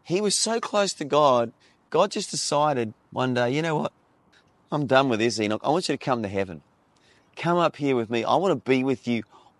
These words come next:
all the time." What an <laughs> amazing testimony that Enoch has, that it shows the heart of God. His life teaches us about God, so much about God, because God just wanted to be with him all the time. And so the intimacy,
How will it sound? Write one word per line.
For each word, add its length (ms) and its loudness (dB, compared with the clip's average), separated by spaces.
all 300 4
the 100 0
time." 440 -4
What 280 -2
an 100 0
<laughs> 380 -4
amazing 580 -2
testimony 800 0
that 160 -2
Enoch 420 -2
has, 520 0
that 180 -4
it 180 -2
shows 400 0
the 140 -2
heart 240 0
of 100 -8
God. 300 0
His 200 -2
life 300 -2
teaches 480 -4
us 140 -4
about 340 -4
God, 320 0
so 300 -4
much 240 -4
about 300 -2
God, 280 -2
because 340 -4
God 280 0
just 180 -4
wanted 460 -2
to 80 -6
be 280 -4
with 120 -4
him 200 -4
all 280 -4
the 60 -2
time. 380 -2
And 140 -4
so 140 -4
the 220 -6
intimacy, 760 -6